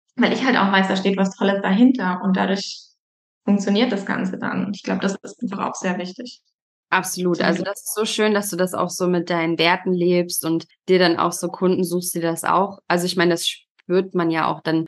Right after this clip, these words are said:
Speaker 2: schon durch deinen Außenauftritt auch und vielleicht auch, dass du es wo stehen hast. <laughs>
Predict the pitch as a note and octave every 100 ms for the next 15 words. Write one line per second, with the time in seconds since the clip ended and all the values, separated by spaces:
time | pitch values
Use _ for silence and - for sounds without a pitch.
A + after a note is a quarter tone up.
0 | - - F3+ F3+ E3+ E3+ E3+ E3 E3 D#3+
1 | D#3 G3+ G#3 - F3 F3 - - E3+ E3
2 | E3 E3+ E3 - _ E3 E3+ E3+ D#3+ E3+
3 | E3 E3 - - F3 F3+ - F#3 G3+ F#3
4 | G3 G3 - A#3